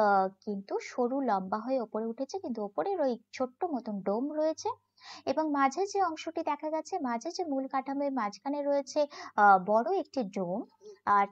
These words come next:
চারপাশে রয়েছে চারটি ছোট ছোট ডোম। আকারে মাঝের অংশটি বৃহৎ এবং চার-, চারপাশের চারটি কিন্তু আকারে অনেকটাই ছোট। এবং আরেকটি ইন্দো পার্সিয়ান আর্কিটেকচারে, আহ, স্থাপত্যের, আহ, মধ্যে আরেকটি বৈশিষ্ট্য লক্ষ্য করা যায় যে জলাধার।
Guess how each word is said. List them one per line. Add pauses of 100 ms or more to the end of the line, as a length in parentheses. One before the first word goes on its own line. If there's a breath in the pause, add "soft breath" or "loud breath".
(140)
চারপাশে
রয়েছে
চারটি
ছোট
ছোট
ডোম। (500)
আকারে
মাঝের
অংশটি
বৃহৎ
এবং
চার-, (120)
চারপাশের
চারটি
কিন্তু
আকারে
অনেকটাই
ছোট। (320 loud breath)
এবং (140)
আরেকটি (200)
ইন্দো
পার্সিয়ান
আর্কিটেকচারে,
আহ,
স্থাপত্যের,
আহ,
মধ্যে
আরেকটি
বৈশিষ্ট্য
লক্ষ্য
করা
যায়
যে
জলাধার।